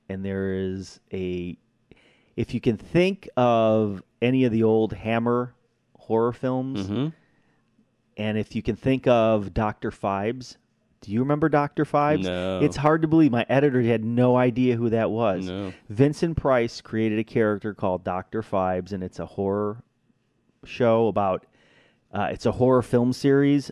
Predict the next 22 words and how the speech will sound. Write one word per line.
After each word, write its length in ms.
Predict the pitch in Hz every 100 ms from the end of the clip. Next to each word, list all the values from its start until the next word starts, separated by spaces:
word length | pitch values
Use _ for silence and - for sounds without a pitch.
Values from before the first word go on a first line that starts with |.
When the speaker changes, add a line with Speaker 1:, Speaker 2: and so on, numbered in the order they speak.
| -
Speaker 1:
about 300 | 101 101 101
a 80 | 95
guy 560 | 92 104 104 101 104 98
who 480 | 107 101 90 87 - _
loses 340 | 107 117 113 110
his 140 | 107
wife, 520 | 95 101 104 101 - _ - - _ -
and 460 | 104 101 95 95
he 200 | 101 95
ends 340 | 104 104 98 104
up 260 | 98 - _ - - _
horribly 480 | - 117 117 107 110
scarred, 680 | 104 - 104 98 98 98 92 - - -
and 360 | 95 98 95 95
he, 440 | 95 98 95 92 69
he 240 | 107 92 _
kills 380 | - 127 120 -
people 400 | 104 95 98 98
in 80 | 92
really 240 | 104 104
weird 300 | 95 98 95
ways. 560 | 98 98 101 101 101